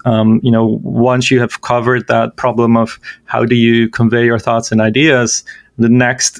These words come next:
obvious question is, how do I make sure that I actually get a res-, response on time?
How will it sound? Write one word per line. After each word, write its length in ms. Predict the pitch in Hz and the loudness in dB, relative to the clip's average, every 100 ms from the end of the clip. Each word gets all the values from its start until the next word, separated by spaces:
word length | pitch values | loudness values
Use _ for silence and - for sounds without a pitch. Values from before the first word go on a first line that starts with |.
| - | -4
obvious 400 | 131 113 123 120 | -2 0 0 0
question 440 | - 117 - 123 | -4 -4 -2 0
is, 260 | 117 113 - _ _ | 0 -2 -6 _ _
how 180 | - 123 | -6 0
do 100 | 127 | 2
I 140 | 127 123 | 2 0
make 240 | 120 120 | -2 -2
sure 340 | - 131 131 120 | 0 0 2 2
that 140 | 117 | 0
I 80 | 117 | 0
actually 420 | 113 127 - 120 | -2 -4 -2 -2
get 240 | 110 113 | 0 0
a 80 | 110 | 0
res-, 260 | 110 107 - | 0 -2 -4
response 540 | 123 120 - 127 147 - | -2 -2 -2 -2 -2 -2
on 140 | 113 | -4
time? 420 | - 117 120 123 | -4 -4 -4 -6